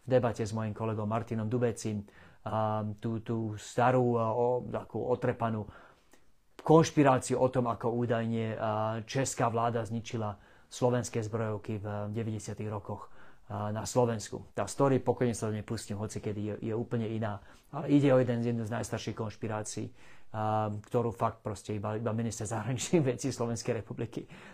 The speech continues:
mohol so svojím nedokonalým, ne, pardon, že, že neomylným talentom povedať v tej nas-, nesprávnej chvíli nesprávne veci,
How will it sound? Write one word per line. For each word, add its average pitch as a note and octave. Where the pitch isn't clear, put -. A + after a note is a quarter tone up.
mohol A#2+
so A#2+
svojím B2+
nedokonalým, B2
ne, -
pardon, A#2+
že, C#3
že B2+
neomylným D3
talentom B2+
povedať A#2
v -
tej A2
nas-, A2+
nesprávnej B2+
chvíli A2+
nesprávne A2
veci, A2